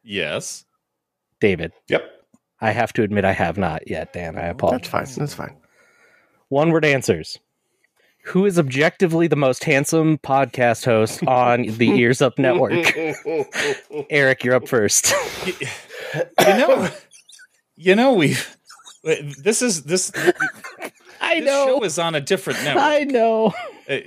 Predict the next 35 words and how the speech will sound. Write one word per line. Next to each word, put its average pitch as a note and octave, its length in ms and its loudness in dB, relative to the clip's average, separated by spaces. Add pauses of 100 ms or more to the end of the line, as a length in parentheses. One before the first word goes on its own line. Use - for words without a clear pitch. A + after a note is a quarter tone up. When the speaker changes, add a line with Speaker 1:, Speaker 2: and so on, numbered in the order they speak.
(440)
Speaker 1:
the, D3 220 -10
the D3+ 80 -2
show G3+ 180 4
you're F3 240 4
on D3+ 160 4
right C#3+ 240 2
now, G2 460 0 (1500)
there D#3+ 180 2
are E3 60 0
probably E3 360 2
listeners C#3+ 440 0
who B2 80 2
are A#2 120 4
wondering A#2+ 260 0
what A#2+ 160 0
the A#2+ 80 0
heck A#2+ 260 -4
is A2+ 140 -2
going A#2 400 4
on A#2+ 240 2
here, F#2+ 300 -4
and E2 100 -4
the F2+ 100 -4
answer F#2+ 260 -6
is E2 140 -8
me. F2 540 -10 (100)
<laughs> - 1400 -14
I - 760 0
am G#4+ 60 0
the A2 240 -6
objectively A#2 540 -2
the F#2+ 100 -6
most G2+ 240 -6
handsome F#2+ 360 -4
host. F#2 500 -4